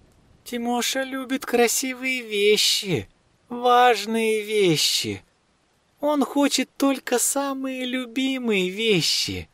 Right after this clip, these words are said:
Теперь у Тимоши такие красивые косички и зубки",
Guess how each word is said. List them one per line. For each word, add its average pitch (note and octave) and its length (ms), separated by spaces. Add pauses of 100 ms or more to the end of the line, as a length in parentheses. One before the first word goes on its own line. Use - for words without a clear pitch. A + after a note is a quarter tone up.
(540)
Теперь G#3+ 440
у A#3 40
Тимоши A#3 600
такие A3+ 480
красивые A3 680
косички G#3 800
и F#3+ 180
зубки", F#3+ 1120